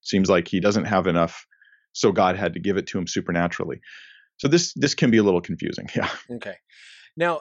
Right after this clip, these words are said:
Speaker 2: uh, another kind of, uh, quote here from the website, and trying to understand, uh, how this, uh, translation is based off of Greek, Hebrew, and Aramaic texts. Uh, he makes a couple statements here where he says, uh, "The Greek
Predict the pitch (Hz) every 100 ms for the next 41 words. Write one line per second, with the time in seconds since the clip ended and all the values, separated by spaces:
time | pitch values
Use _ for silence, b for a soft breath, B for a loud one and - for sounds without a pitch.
0 | 165 160 151 139 170 190 196 185 160 135
1 | - 131 - 147 147 135 143 131 117 98
2 | - 117 - 117 117 135 123 120 123 -
3 | 120 113 113 110 120 107 - 147 151 156
4 | 135 120 - - 113 107 98 - _ _
5 | _ - 151 131 135 - 117 - 117 123
6 | - 110 110 117 107 120 113 - 120 110
7 | 110 107 B B B 127 113 120 123 107
8 | - 101 101 - - b b 123 139 147
9 | 143 139 143 131 120 107 110 - 107 107
10 | 107 98 117 110 _ _ - 113 104 104
11 | 110 127 120 113 143 190 -